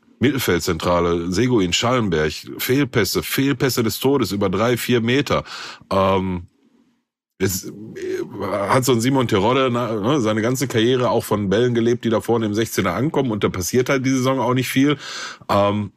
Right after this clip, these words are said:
und das tut mir gerade bei ihm total weh, dazu sagen, ne? Aber die Zeit ist dann, glaub ich, jetzt auch irgendwann mal vorbei, ne? Auch wenn man sich, zumindest als Schalker, also, ihm das so sehr wünscht, ne? Dass jetzt der Groschen irgendwie nochmal fällt und der nochmal, weiß nicht, zehn Butzen knallt in der Rückrunde, aber das ist,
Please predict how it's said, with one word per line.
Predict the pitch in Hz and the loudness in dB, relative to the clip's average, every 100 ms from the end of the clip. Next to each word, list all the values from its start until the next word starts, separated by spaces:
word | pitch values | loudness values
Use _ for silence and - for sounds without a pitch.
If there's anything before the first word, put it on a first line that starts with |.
| _ _ _ _ _ _ _ _ _ | _ _ _ _ _ _ _ _ _
und | 120 | 0
das | 110 | 0
tut | - 139 139 | 2 0 2
mir | 117 | 2
gerade | 104 110 131 | 2 2 2
bei | 123 113 | 2 0
ihm | 120 104 | 0 -2
total | 98 - 131 127 | -4 0 2 2
weh, | 127 | 2
dazu | 135 107 104 | 0 0 -2
sagen, | 101 131 113 | 0 0 0
ne? | 98 104 | 0 0
Aber | 98 98 | 0 0
die | 107 | -2
Zeit | 104 120 117 | -2 -2 0
ist | 123 - | 0 -2
dann, | 113 | 0
glaub | 113 107 | 0 0
ich, | |
jetzt | 95 - | -4 0
auch | 120 139 | 0 2
irgendwann | 127 143 156 135 135 | 2 0 0 -2 0
mal | 135 | -2
vorbei, | 131 127 120 127 | -2 -2 0 0
ne? | 113 127 | 0 0
Auch | 98 - | -2 0
wenn | 117 | 0
man | 123 104 | 2 0
sich, | 110 - 69 - - | -2 -6 -10 -12 -8
zumindest | 90 110 113 | -2 0 2
als | 95 - | 0 2
Schalker, | 101 127 120 95 | 2 2 2 2
also, | 92 95 90 - - - | 0 -2 -4 -8 -10 -2
ihm | 120 113 | 2 4
das | 104 | 4
so | 113 147 | 4 4
sehr | 127 127 117 | 4 2 2
wünscht, | 110 165 98 - | 2 0 -2 -2
ne? | 120 135 | -2 0
Dass | 95 - | 0 -2
jetzt | 95 | -2
der | 98 | 0
Groschen | 101 - 113 | 0 0 0
irgendwie | 110 107 | 0 0
nochmal | 101 95 | 0 0
fällt | - 123 123 | 2 0 0
und | 98 | -2
der | 104 | 0
nochmal, | 104 104 92 - - - - | 2 0 -2 -10 -16 -14 -2
weiß | 95 107 | 0 2
nicht, | 92 82 - | 0 -2 0
zehn | 110 104 | 0 2
Butzen | 123 - 101 | 0 -2 -2
knallt | 107 135 135 | 0 2 2
in | 127 | 0
der | 117 | 2
Rückrunde, | 123 117 120 123 | 2 0 0 2
aber | 92 98 | 2 2
das | 95 87 - | 2 0 -4
ist, | 90 107 | -6 -4